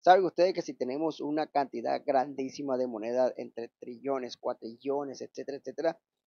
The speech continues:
es imposible que lleguemos a esos precios de cinco ceros? ¿Por qué? Porque es muchísimo supplies, así que es importante que se reduzca toda esa moneda que está en circulación para poder llegar a esos precios. Así que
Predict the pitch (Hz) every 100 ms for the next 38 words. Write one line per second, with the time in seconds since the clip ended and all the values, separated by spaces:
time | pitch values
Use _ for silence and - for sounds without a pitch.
0 | _ _ 185 196 226 160 - 180 196 165
1 | 127 110 127 135 147 - _ _ _ 123
2 | 110 117 127 123 113 110 127 123 123 113
3 | - - 131 117 117 - 131 147 135 101
4 | _ 104 - 156 160 - 120 120 147 147
5 | - 131 - 139 131 - 127 131 165 151
6 | - _ _ _ 113 135 - 139 101 117
7 | 135 127 120 113 113 123 120 123 107 110
8 | - 113 - 123 - _ _ _ 190 190
9 | 190 151 139 - 143 - _ - 135 123
10 | 123 131 113 - 113 113 131 120 127 127
11 | 135 - 113 117 113 110 - 104 104 113
12 | 110 107 - 90 - - - 120 156 151
13 | 110 98 131 156 139